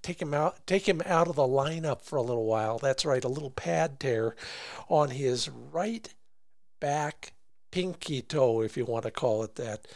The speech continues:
But I'm doing my best to take care of it, keeping it good and disinfected, uh, clean whenever I can, doing my best to put antiseptic on it when, uh, he's sleeping, that sort of thing.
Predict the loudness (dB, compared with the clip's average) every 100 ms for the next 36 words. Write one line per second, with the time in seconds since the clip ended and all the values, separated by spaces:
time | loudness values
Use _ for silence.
0 | -20 -20 -20 -6 0 0 0 -4 -4 -2
1 | -2 -2 -4 0 4 4 2 -2 -6 -8
2 | -4 -2 0 -2 -4 -8 -6 -4 -6 -8
3 | -6 4 4 4 -2 2 2 0 -6 2
4 | 2 2 -2 -2 -4 -4 -6 -6 -4 -2
5 | -2 -2 0 2 2 4 2 2 -6 -2
6 | -2 2 2 2 0 0 0 0 -2 2
7 | 2 2 -4 -2 0 2 0 0 2 2
8 | 0 -8 -2 0 0 -2 -8 -8 -8 -8
9 | -6 -6 -6 -2 0 2 0 2 -2 0
10 | -4 -2 -2 -2 -2 -4 -4